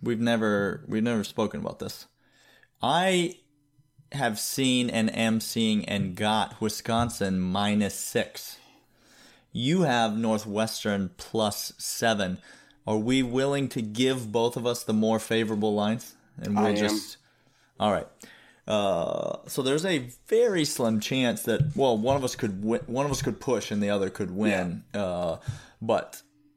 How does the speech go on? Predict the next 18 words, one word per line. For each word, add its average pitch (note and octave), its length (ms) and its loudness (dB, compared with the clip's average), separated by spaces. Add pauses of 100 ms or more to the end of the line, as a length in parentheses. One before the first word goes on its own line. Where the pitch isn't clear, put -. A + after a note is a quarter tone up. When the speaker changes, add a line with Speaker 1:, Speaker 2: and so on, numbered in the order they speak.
Speaker 1:
yeah, A2 200 0
I'm D3 240 0
taking D#3+ 400 0
Wisconsin A2+ 720 0
minus G#2 420 2
six, - 560 -4 (200)
uh, F#2 480 -6
against G2+ 360 -2
Northwestern. G2 800 0 (520)
I B2+ 120 2
think F3 140 2
Wisconsin's G#2+ 500 -2
just - 260 -6
gotta G2+ 220 2
be F2+ 140 -4
tired F2 540 -2 (280)
of F2+ 180 -4
this. - 360 -8